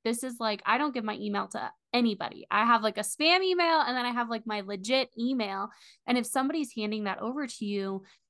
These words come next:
utilizing a freebie and a welcome sequence in your marketing and sales process is actually gonna be so powerful of building trust, sharing your brand story,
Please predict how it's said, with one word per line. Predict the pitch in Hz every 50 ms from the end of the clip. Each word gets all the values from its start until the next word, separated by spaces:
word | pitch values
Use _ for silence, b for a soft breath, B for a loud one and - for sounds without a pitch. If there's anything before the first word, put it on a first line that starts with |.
| _
utilizing | 208 208 220 247 294 339 330 294 233 208 208 202 196 202 202 202
a | 196
freebie | - - 240 247 247 226 233
and | 214 202
a | 190
welcome | 196 220 262 302 - 302 269
sequence | - - 214 - - 202 196 190 -
in | - 202
your | 196 196
marketing | 202 196 196 - 208 214 202 196
and | 190 190
sales | - 202 202 208
process | - - 269 269 277 302 277 240
is | 240 214 - -
actually | 226 226 233 233 - 285 262
gonna | 247 233 226 220 196
be | 196 202 190
so | - - 220 208
powerful | 202 - - 226 240 247 240 247 - 226 214 208 208
of | - 202 208 202 196 190 190 - _
building | 220 214 202 240 247 240
trust, | 233 - - 220 214 202 196 202 202 - - _ _ _ _ _ _
sharing | _ - - - 202 202 214 226 233
your | 247 240
brand | 233 220 220 220 214
story, | - - - 214 202 196 196 196 196 196 196 190